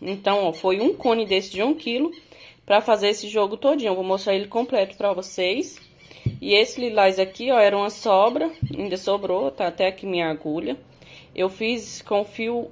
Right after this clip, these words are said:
oito, tá? Todos são fio oito e essa agulha aqui é a número quatro. Então, meninas, vou abrir aqui os tapetes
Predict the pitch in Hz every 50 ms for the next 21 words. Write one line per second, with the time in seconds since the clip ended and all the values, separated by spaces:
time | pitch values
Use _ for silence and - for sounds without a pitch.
0 | - - 175 185 202 240 - - - 208 190 185 190 - 202 214 233 233 - -
1 | 226 226 220 - 240 247 233 208 185 196 208 208 - - - - 208 202 196 190
2 | 196 - 208 190 175 185 185 185 175 175 - - 202 226 240 - - _ - -
3 | - - - - _ - - 190 196 202 208 214 226 247 311 - - 254 220 165
4 | - - - - - _ _ 190 208 208 208 - 220 233 240 233 214 185 180 175
5 | 175 175 175 185 180 196 214 220 214 214 202 208 202 - - 190 190 - 202 180
6 | 180 - 175 175 175 - - - - -